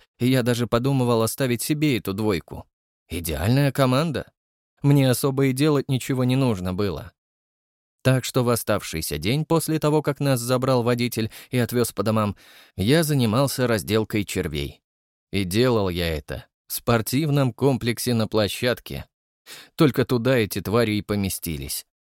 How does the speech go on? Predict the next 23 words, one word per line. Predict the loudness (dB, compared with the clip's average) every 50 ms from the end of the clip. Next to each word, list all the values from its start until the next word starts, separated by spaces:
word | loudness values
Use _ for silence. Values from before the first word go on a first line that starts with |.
| _ _ _ _ _ _ _ _ _ _ _ _ _ _ _ _ -12
Сора | -10 -6 -4 0 0 2 2 2 2 0
сильно | 0 0 0 0 0 0 0
возмущалась, | 0 0 2 2 0 0 0 -2 -2 -2 0 -2 -4 -4 -6 -10 -14 -14
что | -8 -4 -2 0
я | 0 0 0
испачкал | -2 -2 -2 -2 -2 -2 -2 -4 -4 -2 -2
ей | -2 -2 -2 -2
весь | 0 -2 -2 -2 -4
зал | -4 -2 -2 -2 -2 -2
в | -6
песке | -8 -8 -8 -6 -6 -4 -4 -4 -4 -6 -8 -8 -4
и | -4 -2
зловонной | 0 0 0 0 2 0 0 0 0 -2 -2 -4
жиже, | -4 -4 -6 -6 -6 -6 -6 -8 -8 -10 _ _ _ _ _ 0
но | 0 2 2 2
лишь | 0 0 -2 -2 -2
наблюдала, | -4 -2 -2 -2 -2 0 0 2 0 0 0 -2
как | -4 -6 -6 -4 -2
ловко | -2 -2 -2 -2 -4 -4
я | -2 -2 0 0
орудовал | 0 -2 -2 -2 -2 -2 -2 -2
своим | -2 -4 -4 -2 -2 -2 -2 -2
мечом. | -4 -4 -6 -6 -6 -6 -6 -8